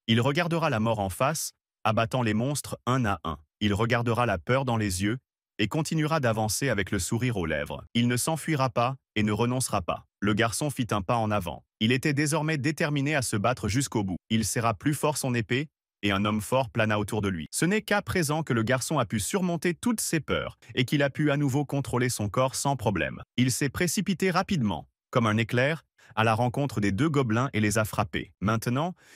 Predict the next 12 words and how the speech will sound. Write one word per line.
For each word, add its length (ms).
il 120
avait 160
l'impression 520
que 100
de 120
l'électricité 720
coulait 320
dans 120
ses 180
veines. 320
Sans 300
attendre, 500